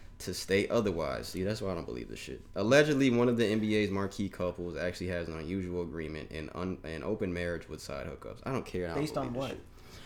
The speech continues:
Speaker 1: Based on somebody probably emailing them and saying, "Hey, I heard that Steph and Ayesha be fucking other people." That's probably what it's from. Probably some bullshit like that.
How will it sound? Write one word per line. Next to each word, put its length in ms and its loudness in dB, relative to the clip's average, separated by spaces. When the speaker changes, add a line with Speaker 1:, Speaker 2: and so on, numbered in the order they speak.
Speaker 1:
Based 240 12
on 160 12
somebody 320 10
probably 400 10
emailing 380 12
them 160 12
and 100 8
saying, 300 10
"Hey, 240 12
I 120 12
heard 280 12
that 80 12
Steph 320 8
and 120 6
Ayesha 380 8
be 120 4
fucking 360 8
other 160 8
people." 320 8
That's 220 4
probably 280 10
what 140 10
it's 80 0
from. 260 0
Probably 180 4
some 160 4
bullshit 380 0
like 160 -2
that. 200 2